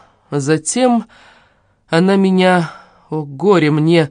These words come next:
последним сном забылся я в покинутой стране. Джон Китс. Примечание.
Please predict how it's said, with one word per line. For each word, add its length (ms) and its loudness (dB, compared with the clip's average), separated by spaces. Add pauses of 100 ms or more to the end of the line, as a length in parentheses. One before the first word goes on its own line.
(760)
последним 680 -2
сном 480 0
забылся 580 -2
я 500 -2 (280)
в 220 -20
покинутой 1120 -2 (180)
стране. 920 -4 (1120)
Джон 500 -2 (420)
Китс. 520 -12 (1800)
Примечание. 720 -6